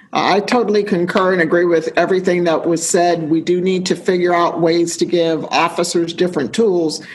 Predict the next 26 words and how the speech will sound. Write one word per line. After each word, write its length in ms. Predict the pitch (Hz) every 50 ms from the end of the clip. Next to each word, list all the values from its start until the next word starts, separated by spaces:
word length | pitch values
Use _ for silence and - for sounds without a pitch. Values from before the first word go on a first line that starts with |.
| - - - - - _ -
But 200 | - 160 185 180
if 160 | 185 185 -
we 120 | 196 196
begin 680 | 185 170 175 156 160 196 208 214 226 226 226 226 226 190
with 180 | 190 190 196
the 120 | 185 - -
end 280 | 185 190 196 185 175
in 140 | 170 165 165
mind, 440 | 156 165 185 190 170 165 156 151 180
how 160 | 196 202 202
about 260 | 202 214 202 190 170
we 140 | 170 185 180
not 360 | 180 180 190 196 185 - -
send 360 | - - - 202 202 202 190
officers 560 | - - 175 175 175 190 180 - 185 180 175 -
in 260 | - - 180 180 175
the 80 | - -
first 500 | - - - 226 247 254 - - - -
place 340 | - 190 165 170 165 165 -
to 160 | - 214 185
things 340 | 180 - 175 175 175 180 165
that 140 | 170 170 -
they 140 | 175 175 202
shouldn't 400 | - - - 214 202 202 190 170
go 180 | 190 190 196 202
to 440 | - - 220 180 165 147 - -